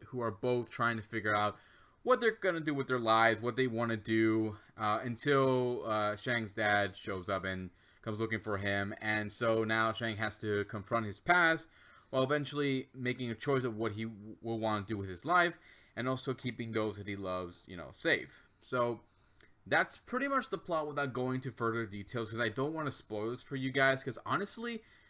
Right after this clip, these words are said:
this is actually a fun story. I, I really enjoyed the first act where we're introduced to Shang and, you know, connecting with him right away. He's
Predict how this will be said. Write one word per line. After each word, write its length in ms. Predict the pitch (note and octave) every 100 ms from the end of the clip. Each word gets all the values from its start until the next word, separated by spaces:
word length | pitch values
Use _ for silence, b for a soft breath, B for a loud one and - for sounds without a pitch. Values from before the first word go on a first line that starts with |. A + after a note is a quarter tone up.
| b b b _
this 200 | B2+ G3+
is 120 | G#4 G#4
actually 340 | F#4+ - D#4
a 40 |
fun 260 | G#3+ G#3 G3+
story. 420 | - B2+ F3+ E3
I, 140 | G#2 A2
I 140 | A#2
really 380 | B2 A#2+ D3 D#3+
enjoyed 360 | C#3+ C3 C3
the 60 | B2
first 320 | B2+ B2 A2+
act 240 | A#2 A#2 A2
where 80 |
we're 140 | A2 A2+
introduced 380 | G#2 A2 A2+ G#2+
to 80 |
Shang 500 | F#2+ A2+ A2 A2 A2 G#2
and, 460 | G#2 G2+ G2+ G2 -
you 100 | G2+
know, 140 | F#2 _
connecting 500 | - A2+ B2+ C#3 F3+
with 120 | D3 C3+
him 180 | A#2+
right 140 | A2+ A2
away. 340 | F#2+ G2 C#3+
He's 340 | G#2+ A2+ G2